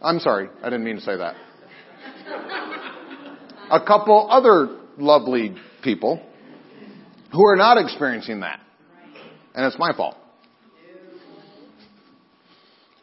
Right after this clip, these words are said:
I'll tell you what, I won't take the credit for all this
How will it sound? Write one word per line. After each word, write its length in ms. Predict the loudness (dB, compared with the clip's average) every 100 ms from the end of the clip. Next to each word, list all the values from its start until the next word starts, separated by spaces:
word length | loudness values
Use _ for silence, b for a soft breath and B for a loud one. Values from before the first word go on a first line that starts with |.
| _ -20 -16 -6
I'll 140 | 0
tell 120 | 2
you 80 | 4
what, 360 | 2 -2 -8 -2
I 140 | 2 6
won't 260 | 6 4
take 200 | 0 0
the 100 | -2
credit 360 | 2 2 2 2
for 140 | 6
all 160 | 6 6
this 500 | 4 4 2 -8